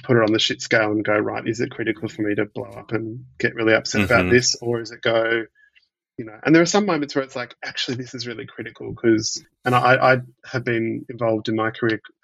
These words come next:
Speaker 1: as a producer quite a lot in fundraising, and I'd probably choose to be a producer more who fundraises than a professional fundraiser because I love the connection to art and, and making the work happen. And I love,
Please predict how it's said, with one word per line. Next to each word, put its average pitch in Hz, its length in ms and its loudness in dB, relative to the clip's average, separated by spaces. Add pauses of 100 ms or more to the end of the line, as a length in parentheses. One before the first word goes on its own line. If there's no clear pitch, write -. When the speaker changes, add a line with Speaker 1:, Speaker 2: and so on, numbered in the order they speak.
(120)
Speaker 1:
as 117 100 -2
a 117 60 -6
producer 127 420 4
quite 120 240 4
a 113 40 4
lot 113 120 2
in 110 100 -2
fundraising, 110 640 0 (200)
and 127 120 6
I'd 123 220 2
probably 143 280 6
choose 123 280 4
to 120 100 -2
be 135 180 6
a 160 60 6
producer 117 460 0
more 110 600 0
who 117 100 0
fundraises 110 880 2
than 113 140 -2
a 110 100 0 (140)
professional 117 500 -2
fundraiser 120 480 2
because 113 460 -2 (400)
I 127 80 4
love 120 280 4
the 120 80 0
connection 113 460 -2
to - 180 -8
art 120 320 2
and, 110 280 -2
and 113 120 -2
making 110 520 0
the 110 80 -4
work 113 260 2
happen. 214 400 2 (640)
And 117 140 2
I 110 80 2
love, 110 580 2